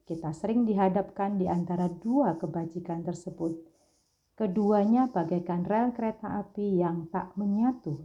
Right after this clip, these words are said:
namun berjalan bersama di dalam kehidupan manusia. Kejujuran sangat diperlukan dalam relasi, entah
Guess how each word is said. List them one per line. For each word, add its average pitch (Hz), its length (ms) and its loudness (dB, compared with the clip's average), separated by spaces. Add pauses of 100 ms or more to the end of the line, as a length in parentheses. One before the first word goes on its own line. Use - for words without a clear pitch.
namun 185 320 4
berjalan 180 560 0
bersama 180 640 -2
di 165 160 -2
dalam 180 380 2
kehidupan 208 580 0
manusia. 175 800 0 (1800)
Kejujuran 254 880 4
sangat 190 400 0
diperlukan 196 640 0
dalam 165 300 0
relasi, 170 680 -2 (1120)
entah 170 400 0